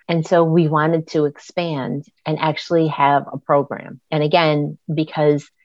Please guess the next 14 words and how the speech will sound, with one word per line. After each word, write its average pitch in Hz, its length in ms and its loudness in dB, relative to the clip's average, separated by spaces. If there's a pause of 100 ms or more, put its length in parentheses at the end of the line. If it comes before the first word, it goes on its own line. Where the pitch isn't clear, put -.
(140)
colleges 156 680 0
have 127 420 -4
athletic 139 500 -4
academic 147 420 -2
advising 139 420 0
programs, 131 440 -6 (160)
that 151 280 0
was 143 400 0
why 139 320 -2
I 127 140 -4
wanted 123 460 -4
to 131 300 -2 (280)
look 156 240 2 (100)
at, 147 140 -2